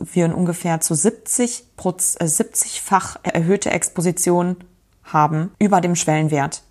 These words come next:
der eigentlich als unbedenklich gelten sollte und das eben täglich. Zweitausendfünfzehn hat man dann nach dieser Untersuchung in der E U neue Empfehlungen von der E-U-Kommission aufgesetzt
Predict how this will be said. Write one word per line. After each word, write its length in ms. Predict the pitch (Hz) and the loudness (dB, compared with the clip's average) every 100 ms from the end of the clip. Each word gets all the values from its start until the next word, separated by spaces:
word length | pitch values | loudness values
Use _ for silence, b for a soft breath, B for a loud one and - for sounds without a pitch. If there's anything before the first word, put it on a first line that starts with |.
| _ _ - | _ _ -4
der 180 | 175 - | 0 2
eigentlich 380 | 160 165 165 - | 2 2 -2 -2
als 140 | 160 | -2
unbedenklich 560 | - 180 165 156 156 156 | 0 2 2 0 -2 -2
gelten 320 | 160 156 160 | -2 0 0
sollte 400 | 151 156 156 151 - | 2 2 0 -6 -2
und 140 | 165 | 2
das 220 | 165 - | 2 2
eben 220 | 170 165 | -2 -2
täglich. 440 | 170 165 156 139 139 - - - | 0 0 0 -4 -6 -8 -10 -4
Zweitausendfünfzehn 1040 | - 170 165 160 - 202 - - 156 151 B B B | -2 0 2 2 2 0 0 0 0 -2 B B B
hat 240 | - 170 202 | -2 0 2
man 120 | 190 | 4
dann 360 | 165 180 214 202 | 4 2 0 -2
nach 280 | 175 160 180 | 0 2 0
dieser 300 | 180 170 - | -2 0 0
Untersuchung 680 | 165 160 143 151 147 190 190 | -2 -2 0 -2 -2 -2 -2
in 120 | 202 | -2
der 120 | 202 | -2
E 140 | 196 - | -2 0
U 240 | 208 247 B B B - | 2 2 B B B 0
neue 400 | 180 185 233 240 | 2 4 2 0
Empfehlungen 880 | 214 - 254 175 156 147 185 285 - | -2 0 2 2 0 -2 -4 -6 -8
von 180 | - 165 | -2 0
der 140 | 165 | 2
E-U-Kommission 960 | 160 - 156 - 165 151 - 156 156 165 - _ _ _ _ _ _ | 0 0 -2 0 0 0 0 0 -2 -4 -8 _ _ _ _ _ _
aufgesetzt 840 | 156 156 - 147 185 311 - - | 2 2 0 0 0 -2 -4 -4